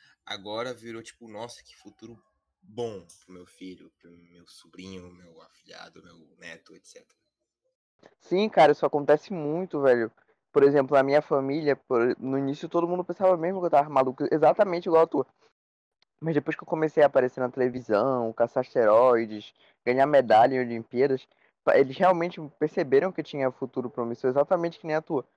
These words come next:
Speaker 2: Na hora, tipo, eles mudam, assim, eles começam a enxergar isso. Eu acho que é até por isso que é, é bom de, de ser, de ser divulgado, de aparecer na mídia, nesses lugares,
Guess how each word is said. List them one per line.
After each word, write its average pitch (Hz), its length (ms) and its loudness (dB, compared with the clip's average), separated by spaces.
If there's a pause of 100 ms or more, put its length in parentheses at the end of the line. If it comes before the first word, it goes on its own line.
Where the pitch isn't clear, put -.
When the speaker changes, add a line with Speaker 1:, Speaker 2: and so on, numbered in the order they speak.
(240)
Speaker 2:
Na 135 300 6
hora, 147 200 6
tipo, - 340 -6
eles 123 220 -6
mudam, 113 460 -4
assim, 104 240 -12
eles 98 180 -14
começam 110 460 -4
a 101 140 0
enxergar 117 580 0 (420)
isso. 98 340 -12
Eu 113 100 6
acho 120 200 4
que - 60 -2
é 139 40 4
até 143 240 0
por 151 200 -6
isso 147 160 -10
que - 80 -2
é, 139 220 2
é 131 40 2
bom 117 380 -2
de, 101 320 -12 (600)
de 107 100 -18
ser, 117 300 -8 (340)
de - 80 -20
ser 139 140 -4
divulgado, 113 680 2
de 101 60 -2
aparecer 104 420 -6
na 104 80 -6
mídia, 107 320 -10
nesses 104 260 -10
lugares, 98 320 0